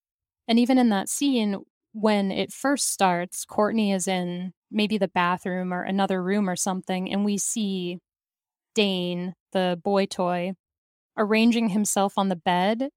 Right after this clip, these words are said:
in a way trying to look, like, most alluring to Courtney. And I thought that that was really cool, too, because you don't ever really see,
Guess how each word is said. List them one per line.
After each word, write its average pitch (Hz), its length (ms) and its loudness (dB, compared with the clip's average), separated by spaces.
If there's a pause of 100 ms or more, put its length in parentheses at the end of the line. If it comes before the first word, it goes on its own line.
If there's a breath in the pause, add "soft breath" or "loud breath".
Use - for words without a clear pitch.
(340)
in 220 160 2
a 208 80 2
way 196 280 2
trying 208 340 0
to 214 140 -4
look, 190 240 -2
like, 185 180 -2
most 190 480 -2
alluring 190 760 0
to - 100 -10
Courtney. 254 680 0 (200)
And 208 100 0
I 214 80 2
thought 254 240 2
that 220 140 0
that 254 160 4
was 214 240 2
really 185 280 -2
cool, 202 300 -2
too, 285 280 2
because 190 480 -2
you 220 120 -4
don't 285 200 0
ever 202 260 -2
really 214 260 -2
see, 190 640 -6